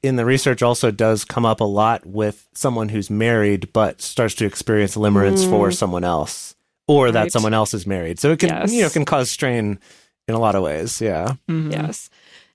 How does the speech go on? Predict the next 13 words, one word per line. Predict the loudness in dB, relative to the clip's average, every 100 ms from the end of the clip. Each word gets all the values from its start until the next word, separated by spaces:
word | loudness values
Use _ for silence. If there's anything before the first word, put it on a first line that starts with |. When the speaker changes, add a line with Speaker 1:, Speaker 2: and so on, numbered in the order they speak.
| -2
Speaker 2:
And | 2
in | 2
both | 2 0
cases, | 0 0 2 2 2 0 -4 -10 -12 -10
you | -4
know, | 0 0 -2 -8 _ _
you | -8 -6
tend | -4 0 0 2
to | -2
focus | -2 2 2 2 0
on | 2 0 0 -2 2
only | 4 4 2 0
the | 0 0 0